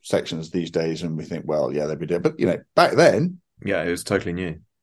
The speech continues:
Speaker 1: it was totally new. They were gluing, they
Speaker 2: Mm.
Speaker 1: glued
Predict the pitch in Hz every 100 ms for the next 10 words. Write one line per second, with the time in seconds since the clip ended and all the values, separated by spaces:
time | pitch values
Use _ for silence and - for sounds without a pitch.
0 | - 175 180 185 190 214 320 190 208 202
1 | 147 131 151 285 349 110 95 139 - -
2 | 185 117 92 214 339 - - 110 117